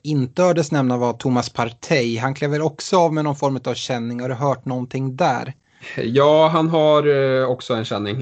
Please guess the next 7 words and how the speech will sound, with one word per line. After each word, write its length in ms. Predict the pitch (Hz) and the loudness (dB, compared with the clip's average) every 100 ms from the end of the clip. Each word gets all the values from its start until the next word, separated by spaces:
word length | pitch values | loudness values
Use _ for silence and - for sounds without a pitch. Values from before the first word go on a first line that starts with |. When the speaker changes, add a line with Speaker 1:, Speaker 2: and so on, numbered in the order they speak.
| - | -6
Speaker 2:
Eh, 340 | 120 120 113 110 | -4 -2 -2 -2
han, 220 | 113 113 | -4 -6
han 180 | 120 117 | -4 -4
glömde 300 | 113 107 107 | -2 -2 0
jag, 160 | 104 | -2
eh, 540 | 104 - 120 110 107 107 | -4 -6 -6 -4 -4 -2
nämna. 520 | 113 110 110 110 | 0 2 2 0